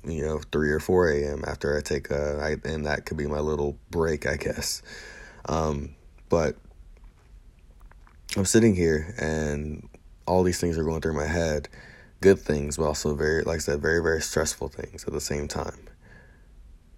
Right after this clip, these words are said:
And honestly, I couldn't love it more.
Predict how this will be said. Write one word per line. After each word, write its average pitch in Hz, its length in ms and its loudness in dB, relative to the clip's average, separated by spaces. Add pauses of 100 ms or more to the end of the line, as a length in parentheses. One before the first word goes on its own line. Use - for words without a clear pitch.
(380)
And 85 320 2
honestly, 98 580 2
I - 60 -2
couldn't 92 320 2
love 78 300 -2
it - 100 -8
more. 73 460 -4